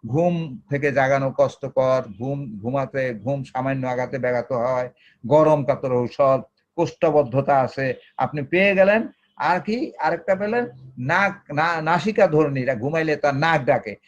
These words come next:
সেটাও আপনি পেয়ে গেলেন। তাইলে তো মহা মূল্যবান জিনিস পেয়ে গেলেন, আপনি ওপিয়াম তাকে দিয়ে দেবেন।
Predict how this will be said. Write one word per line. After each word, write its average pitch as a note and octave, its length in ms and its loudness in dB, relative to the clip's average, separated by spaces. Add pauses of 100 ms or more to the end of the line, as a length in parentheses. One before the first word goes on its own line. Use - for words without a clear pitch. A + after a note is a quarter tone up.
সেটাও G#3+ 380 4
আপনি D3+ 240 2
পেয়ে D#3 220 4
গেলেন। A#2 200 0 (260)
তাইলে E3 320 2
তো F#3+ 220 2
মহা D#3 380 2
মূল্যবান D#3+ 520 4
জিনিস D3 300 -6
পেয়ে C3+ 200 2
গেলেন, A#2 220 0 (220)
আপনি A2+ 280 -6
ওপিয়াম D3+ 540 0
তাকে F#2+ 300 -8
দিয়ে F#2 240 -12
দেবেন। - 220 -20